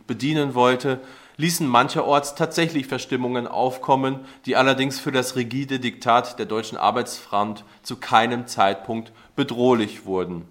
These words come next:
Für Elsa schien die Umstellung des produzierenden Sektors auf die Erfordernisse der Wehrmacht offenkundig. Zwar war er als sogenannter weißer Jahrgang nicht persönlich vom Wehrdienst betroffen,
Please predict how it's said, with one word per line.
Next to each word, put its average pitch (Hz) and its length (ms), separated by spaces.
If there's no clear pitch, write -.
Für 147 240
Elsa 214 300
schien 170 220
die 143 100
Umstellung 143 540
des 123 160
produzierenden 135 760
Sektors 131 680
auf 117 160
die - 140
Erfordernisse 127 760
der 107 200
Wehrmacht 127 480
offenkundig. 110 920
Zwar 131 340
war 156 180
er 131 180
als 120 180
sogenannter 127 500
weißer 139 420
Jahrgang 123 680
nicht 131 220
persönlich 139 540
vom 120 260
Wehrdienst 123 580
betroffen, 139 680